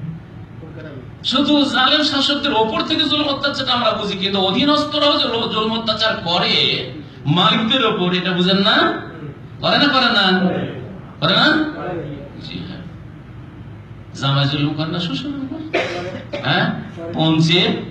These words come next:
হ্যাঁ, যৌতুক নিয়ে জুলুম করছে না, করছে না? ছেলে মেয়েরা জুলুম করে না বাপকে, মাকে খুন করে না?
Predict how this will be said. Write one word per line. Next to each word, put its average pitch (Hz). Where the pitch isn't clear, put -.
হ্যাঁ, 180
যৌতুক 175
নিয়ে 285
জুলুম 285
করছে 208
না, 233
করছে 220
না? 175
ছেলে 214
মেয়েরা 208
জুলুম 196
করে 208
না 226
বাপকে, 196
মাকে 196
খুন 226
করে 220
না? 277